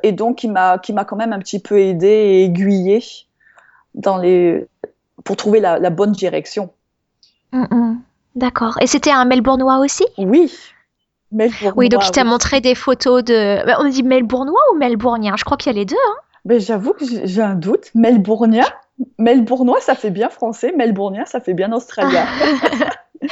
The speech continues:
Speaker 2: Bon, peut-être, voilà, qu'il y a les deux formes. Je revérifierai et je mettrai dans, dans les show notes. Il faut vraiment qu'on ait le, le terme exact parce qu'en plus, euh, on en fait partie maintenant.
Speaker 1: Bah oui.
Speaker 2: Euh, <laughs> oui, donc il t'a sans doute séduite avec des, des magnifiques photos, euh, de la région, du coup.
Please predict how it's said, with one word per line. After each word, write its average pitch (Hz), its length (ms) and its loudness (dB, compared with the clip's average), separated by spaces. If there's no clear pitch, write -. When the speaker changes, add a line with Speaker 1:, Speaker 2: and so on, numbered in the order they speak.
Speaker 2:
Bon, 302 120 2
peut-être, 302 380 -2
voilà, 254 200 -2
qu'il 285 140 -4
y - 20 -2
a 269 60 -4
les 240 80 -4
deux 254 220 -4
formes. 262 520 -4
Je 233 120 0
revérifierai 311 960 0
et 262 40 -2
je 254 140 -6
mettrai 247 380 -6
dans, 220 480 -2
dans 220 140 0
les 214 180 0
show 240 180 0
notes. 190 260 -4
Il - 40 -14
faut - 120 -12
vraiment 220 320 0
qu'on 247 180 -4
ait 214 60 -2
le, 196 220 -2
le 233 140 2
terme 277 260 0
exact 247 480 0
parce 226 140 -4
qu'en 220 160 -6
plus, - 320 -6
euh, 208 160 -6
on 262 100 -2
en 247 80 2
fait 247 160 -2
partie 247 520 -2
maintenant. 262 340 -4
Speaker 1:
Bah 202 140 4
oui. 226 180 2
Speaker 2:
Euh, 240 240 0
<laughs> 339 240 -8
oui, 339 140 4
donc 269 200 -4
il 262 40 -12
t'a 247 120 0
sans 262 160 -4
doute 262 160 -2
séduite 240 560 -4
avec 220 240 -6
des, 202 300 -2
des 202 220 0
magnifiques 226 420 -2
photos, 240 500 0
euh, 214 120 0
de 208 100 -2
la 196 100 4
région, 233 440 0
du 233 180 -10
coup. - 240 -10